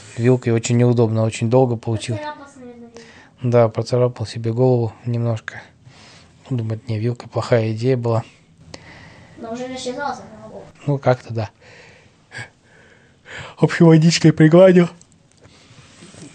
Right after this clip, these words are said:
Speaker 1: Вроде бы более-менее на человека стал похож. Думает: «Пойду». Выходит на улицу. Ну и пошёл на работу. А на улице в этот день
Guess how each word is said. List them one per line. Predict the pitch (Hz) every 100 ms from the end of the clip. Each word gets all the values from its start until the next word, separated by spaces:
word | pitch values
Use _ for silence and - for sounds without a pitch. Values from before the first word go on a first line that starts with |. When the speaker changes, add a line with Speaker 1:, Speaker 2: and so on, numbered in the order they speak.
| - -
Speaker 1:
Вроде | 135 135 131
бы | 127
более-менее | 123 135 131 123 120 110 110 104 - -
на | 117
человека | - 117 110
стал | 110 113
похож. | - - 180 - - _ _ - -
Думает: | 123 113 -
«Пойду». | 180 143 113 110 - - _ _ _ _ _ - -
Выходит | - 127 156 139
на |
улицу. | 123 143 151 160 - - _ _ _ _ _ _ _ _ _ _ _ _ _ _ _ _ _ _ _ _ _ _ _ _ _ _ _ _ _ _ _ _ _ _ _ _ - - _
Ну | - 240 160
и | 135 131
пошёл | 127 113 139
на | 117
работу. | 104 104 - _ _ - _ -
А | 123
на |
улице | 143 175 147
в |
этот | 139 147
день | 143 180